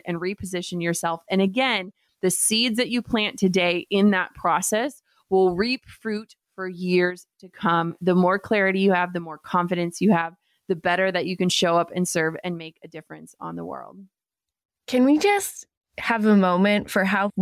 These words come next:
Speaker 2: good it feels when you knock something off your offering list
Speaker 1: Oh
Speaker 2: that
Speaker 1: my
Speaker 2: you
Speaker 1: gosh.
Speaker 2: didn't enjoy doing and that wasn't really serving anybody? It's, like, such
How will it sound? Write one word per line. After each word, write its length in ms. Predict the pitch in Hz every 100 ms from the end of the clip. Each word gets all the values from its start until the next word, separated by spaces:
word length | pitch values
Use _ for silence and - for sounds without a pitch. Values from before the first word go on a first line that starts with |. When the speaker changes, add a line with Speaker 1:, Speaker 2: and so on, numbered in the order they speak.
| 175
Speaker 2:
good 280 | 190 202 233
it 220 | 240 -
feels 580 | - 185 185 202 226 -
when 240 | 196 190 185
you 260 | 196 220
knock 360 | 190 180 170 196
something 440 | - 185 185 190
off 280 | 170 165 180
your 300 | 180 170 156
offering 580 | - 151 - 180 185 190
list 560 | 190 190 220 214 - -
Speaker 1:
Oh 80 | 240
Speaker 2:
that 120 | 247
Speaker 1:
my 80 | 175
Speaker 2:
you 120 | 175
Speaker 1:
gosh. 240 | 175 170 175
Speaker 2:
didn't 320 | 208 214 240
enjoy 380 | - 233 226 233
doing 460 | 220 214 208 208 214 - - -
and 260 | 190 190
that 240 | 185 170 - -
wasn't 340 | 160 190 220 -
really 280 | 233 226
serving 420 | 233 - 185 196 190
anybody? 460 | 208 208 214 226
It's, 220 | 240 226 311
like, 180 | 311
such 640 | - - - 254 277 -